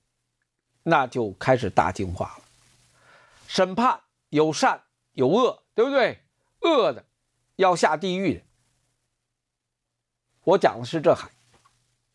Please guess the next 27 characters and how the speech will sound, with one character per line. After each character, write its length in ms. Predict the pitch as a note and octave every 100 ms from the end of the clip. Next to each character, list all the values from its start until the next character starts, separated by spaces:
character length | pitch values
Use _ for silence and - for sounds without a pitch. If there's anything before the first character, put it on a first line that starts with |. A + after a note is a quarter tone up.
| _ _ _ _ _ _ _ _
所 120 | - A#3
以 160 | A#3 _ _
彭 240 | - B3 C4
斯 340 | C#4+ C#4+ - _ _ _ _ _ _ _ _ _ _ _ _ _ _ _ _
在 420 | - A3+ E3 - _ _ -
下 420 | - C4 G#3 D#3
午 160 | C#3
一 240 | D3+ G#3+ F3+
点 220 | C#3 A#2
钟， 240 | G3 A3+ _ _ _ - - - -
<laughs> 640 | G3+ D#3 - - - _
一 140 | A3+
点 220 | G#3 D#3 D#3
之 140 | A#3
前 340 | F3+ F3 G3 _ _
拿 260 | D3+ D#3
出 220 | G3+ - G3
了 80 |
这 160 | F3+ F3+
份 180 | E3 D3
东 220 | G3+ G3
西， 140 | - - _ _ _ _ _ _ _ -
他 160 | F#3+
声 220 | G3+ B3
明 180 | A#3+ A3
自 180 | A3+ G#3
己 340 | C3+ A2+ C3